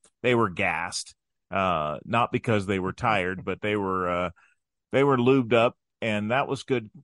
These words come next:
good, uh, live radio. But anyway, I digress. Uh, I would remind people, it not only is <laughs> the race on Peacock, and I learned this the hard way one year, take your passport if you're going. One year I went to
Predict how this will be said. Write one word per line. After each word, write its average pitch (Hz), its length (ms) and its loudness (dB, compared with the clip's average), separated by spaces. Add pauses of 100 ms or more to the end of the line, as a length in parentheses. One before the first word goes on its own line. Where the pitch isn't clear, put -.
good, 113 300 -2
uh, 101 220 4
live 101 400 0
radio. 92 560 -4
But 98 380 -2
anyway, 107 760 2
I 110 100 -12
digress. 104 760 -2 (140)
Uh, 98 240 -6
I 131 140 4
would 151 140 4
remind 131 400 2
people, 135 480 -2 (400)
it 117 140 -4 (100)
not 123 160 4
only 147 280 4
is 127 180 2
<laughs> 113 140 -6
the - 40 0
race 151 280 4
on 120 220 0
Peacock, 139 520 0
and 113 80 -4
I 117 80 -2
learned 117 280 -4
this 123 180 -4
the 107 120 -2
hard 113 240 0
way 104 340 -2 (320)
one 107 280 -2
year, 101 340 -4 (240)
take - 260 0
your 220 120 0
passport 151 720 2
if 101 180 -6
you're 101 100 -6
going. 92 540 0
One 151 260 2
year 190 200 2
I 139 140 4
went 135 240 -2 (340)
to 110 180 -4